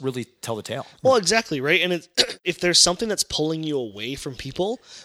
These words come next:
Speaker 2: we need to find a way to automate that, right?
Speaker 1: Ah, that's a nice way to look at it.
Speaker 2: So we always say, "Let's,
Speaker 1: Ah.
Speaker 2: let's automate the bullshit so we can focus on humans,"
Speaker 1: This is, we, none of us
Speaker 2: right?
Speaker 1: wanna do that anyways. <laughs>
Speaker 2: No.
Speaker 1: But you can go hide in it sometimes.
Speaker 2: Yep.
Speaker 1: hide in my computer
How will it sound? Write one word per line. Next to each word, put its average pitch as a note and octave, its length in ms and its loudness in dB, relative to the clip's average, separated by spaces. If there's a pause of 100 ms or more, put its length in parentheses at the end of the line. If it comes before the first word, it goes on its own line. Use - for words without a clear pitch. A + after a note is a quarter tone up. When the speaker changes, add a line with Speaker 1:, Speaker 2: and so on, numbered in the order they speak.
Speaker 2:
we C3 160 0
need D#3+ 160 2
to D3 80 -2
find D3 260 -4
a C3+ 40 -4
way B2 160 -4
to B2 80 -6
automate G#2+ 460 -12
that, - 280 -12 (520)
right? A#2 220 -4
Speaker 1:
Ah, A3 140 2
that's F3 160 2
a G3+ 40 4
nice F#3+ 140 2
way F#3 80 2
to E3 60 -2
look F3+ 140 -2
at F3 100 0
it. G2+ 200 -10
Speaker 2:
So - 200 6
we D#3 220 4
always E3 200 8
say, D3+ 140 6
"Let's, C3+ 180 0
Speaker 1:
Ah. C#3 40 -4 (140)
Speaker 2:
let's F3+ 200 4
automate E3 520 4
the D3 60 -8
bullshit C#3 520 4
so - 100 4
we C3 80 -6
can A#2+ 120 -12
focus - 380 -4
on A2+ 140 -12
humans," B2+ 320 -8
Speaker 1:
This D#3+ 100 -6
is, D3 40 -8
we, F3 100 -6
none F3+ 160 -2
of A#2 60 0
us D3 80 0
Speaker 2:
right? C#3+ 40 -4
Speaker 1:
wanna C3+ 160 -2
do F#2 140 -14
that F#2 140 -14
anyways. A2+ 640 -6
<laughs> - 40 -2
Speaker 2:
No. A#3 280 4
Speaker 1:
But D#4 140 8
you D#3+ 60 2
can E3+ 120 0
go E3 100 4
hide B2+ 220 4
in C#3 100 0
it G#2 100 -4
sometimes. F#2+ 560 -4 (160)
Speaker 2:
Yep. E3+ 220 2
Speaker 1:
hide D3 140 8
in D3 60 -2
my C3+ 100 -2
computer B2+ 420 -2